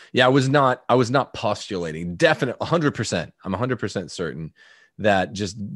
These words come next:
based on the idea from the perennial philosophy, Thomism, yeah, the liturgy can't be a substance, or else then the sacraments themselves, which are a part of it, wouldn't be capable of being a substance. And there, there are several other ways I could, I could prove it besides, but,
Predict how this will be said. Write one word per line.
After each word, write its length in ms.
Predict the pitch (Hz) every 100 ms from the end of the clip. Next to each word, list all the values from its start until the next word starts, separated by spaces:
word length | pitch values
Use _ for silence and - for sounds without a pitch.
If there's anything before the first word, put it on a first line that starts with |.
| 104 - _ -
based 320 | 113 - 110
on 100 | 95
the 120 | 90
idea 500 | 87 117 110 104 98
from 240 | - 80
the 40 | 76
perennial 420 | - 87 82 76
philosophy, 500 | - 101 95 - 90
Thomism, 580 | - 98 90 82 82 90 _ _ _ _
yeah, 120 | 101
the 100 | 87
liturgy 380 | 101 175 139 95
can't 400 | - - 131 82
be 100 | 87
a 60 | -
substance, 640 | - 120 85 - 82 80
or 160 | - 98
else 300 | 92 90 -
then 540 | 87 95 87 78 92
the 100 | 95
sacraments 560 | - 143 143 98 87 -
themselves, 500 | 90 82 143 101 90
which 180 | 98 -
are 140 | 87
a 40 | 85
part 340 | - - 135
of 80 | 85
it, 200 | 87 - _ _ _ _ _ _ -
wouldn't 280 | 101 98
be 140 | 104 90
capable 460 | - 98 92 87
of 100 | 85
being 200 | 80 82
a 60 | 78
substance. 520 | - 82 73 76 76
And 80 | 107
there, 160 | 104 107
there 160 | 113
are 60 | 110
several 360 | - 107 98
other 160 | 92 90
ways 280 | 85 85 87
I 80 | 85
could, 180 | 80 - -
I 100 | 85
could 180 | 80
prove 240 | - 92 76
it 140 | 71 _ _ 95
besides, 580 | - 90 82 71 65
but, 280 | - 76 67